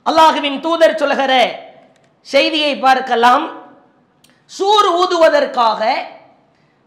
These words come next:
ஒரு வானவரை அல்லாஹ் நிர்ணயித்து வைத்திருக்கிறார். அல்லாஹுவின் தூதர் ஒரு நாள் சபையிலே அமர்ந்திருக்கிறார்கள். திருமதி என்கிற நபிமொழி தொகுப்பிலே பதிவு செய்யப்பட்ட செய்தி. நடுநடுங்கியவாறு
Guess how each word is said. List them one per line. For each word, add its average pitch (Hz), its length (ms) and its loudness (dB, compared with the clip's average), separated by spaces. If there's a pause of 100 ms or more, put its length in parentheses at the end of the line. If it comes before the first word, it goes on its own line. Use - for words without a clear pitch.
(100)
ஒரு 320 120 -2 (120)
வானவரை 359 640 4 (220)
அல்லாஹ் 320 380 4 (240)
நிர்ணயித்து 330 540 0
வைத்திருக்கிறார். 262 720 -2 (920)
அல்லாஹுவின் 294 540 2
தூதர் 320 340 0
ஒரு 285 180 0
நாள் 302 240 0 (840)
சபையிலே 339 480 0
அமர்ந்திருக்கிறார்கள். 285 920 0 (440)
திருமதி 359 300 -4 (100)
என்கிற 311 260 -2 (140)
நபிமொழி 339 420 -2 (100)
தொகுப்பிலே 294 440 0 (120)
பதிவு 349 320 -2
செய்யப்பட்ட 311 380 0 (160)
செய்தி. 277 300 -4 (1000)
நடுநடுங்கியவாறு 359 1000 2